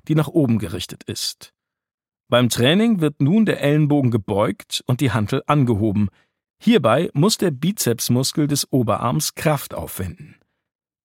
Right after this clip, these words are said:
Während er diese Kraft aufwendet, verkürzt er seine Länge und beugt dadurch das Ellenbogengelenk.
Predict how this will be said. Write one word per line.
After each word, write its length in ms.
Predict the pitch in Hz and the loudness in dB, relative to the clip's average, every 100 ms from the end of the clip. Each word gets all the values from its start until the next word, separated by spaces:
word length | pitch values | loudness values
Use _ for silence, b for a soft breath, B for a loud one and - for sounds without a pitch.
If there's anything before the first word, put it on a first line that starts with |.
| - | 0
Während 300 | 135 143 131 | 2 2 0
er 80 | |
diese 240 | 127 214 233 | -2 0 -2
Kraft 400 | - 196 - - | -2 -4 -4 -2
aufwendet, 640 | 190 226 120 113 110 185 B B | -2 -2 -2 0 2 0 B B
verkürzt 580 | B - 147 214 226 - | B -4 0 0 0 -2
er 80 | 135 | 0
seine 220 | 123 113 | 2 2
Länge 300 | 107 107 165 B B - | 2 2 0 B B -4
und 180 | 151 | -4
beugt 280 | - 160 139 - | 2 0 0 0
dadurch 360 | 104 101 123 | 2 2 0
das 180 | - - | -4 -4
Ellenbogengelenk. 1000 | - 180 107 87 80 78 82 - _ | 0 2 2 -2 -8 -12 -14 -16 _